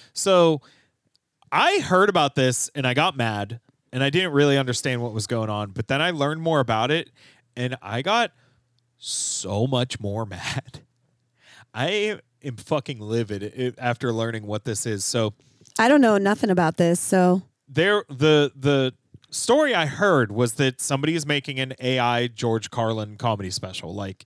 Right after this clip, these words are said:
Speaker 1: they had an A I watch a bunch of his stuff, and then they made a comedy special, like, based off of whatever.
Speaker 2: Okay.
Speaker 1: Then I saw that George Carlin's daughter responded and was like,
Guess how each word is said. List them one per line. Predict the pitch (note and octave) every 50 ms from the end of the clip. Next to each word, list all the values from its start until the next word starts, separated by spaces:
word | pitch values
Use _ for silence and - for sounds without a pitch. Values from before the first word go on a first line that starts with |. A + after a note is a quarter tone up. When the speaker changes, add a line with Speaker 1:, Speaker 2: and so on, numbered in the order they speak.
| _ _
Speaker 1:
they | - G#2 A2+ A2 G#2 G#2 _ _ -
had | - B2 A#2+ A2+
an | A2+ B2
A | - A2+ A#2 A#2+
I | A#2 A2+ A2+
watch | A2 G#2 G#2+ G#2+ G#2 -
a | -
bunch | G2+ A#2 A2+ G#2+ A#2+
of | A2
his | A2+ G#2+
stuff, | - - - G#2 G2 G2+ - - _ _ - - - - - - _ _ _ -
and | A2+ A2+
then | A#2 G#2+ G#2+
they | A2 A2+
made | A2 A2 A2+ A2 A2+ A2 A2
a | G#2 G2 _ _ _ _ _ _ _ _ -
comedy | - D3+ D3 C3+ A#2+
special, | G#2 - - A#2 G2+ - G#2+ G#2 G2+ G2+
like, | G#2 G2+ G2 - _ _ _ _ _ _ _ _ _ _ _ _ _ _ _ _ -
based | C#3 B2+ A#2 G2+ -
off | B2 A2 G#2+ -
of | A#2 G#2+ F#2+ - - - A2+ - _ _ _ _ _ _ _ _ -
whatever. | A2+ A#2 A#2 G#2+ F#2+ F2 F#2 - _ _ _ _ _ _ _ _ -
Speaker 2:
Okay. | G#3 F#3 - G3 E3 E3+ E3+ F#3 B3 - _ _ _ _ _ _ _ - - - - _
Speaker 1:
Then | - B2+ A#2+ E3 E3+ F#3+
I | G#3+ G#3+ A3
saw | G#3 - - F3 E3 E3 E3+
that | D#3+ C#3+ C3+ A#2
George | A2 C#3+ D3+ D#3 C#3 -
Carlin's | - D#3 D#3 D#3+ E3 E3+ E3 D3+ C3+
daughter | A#2 _ - C3+ C#3+ F#3+ B3 A#3 D#3+ B2+
responded | A#2+ A#2+ B2 - - - - C#3+ E3+ G#3+ G#3 F#3+
and | D#3+
was | C#3+ C#3 C3 C3+
like, | D3+ C#3+ C#3 C3+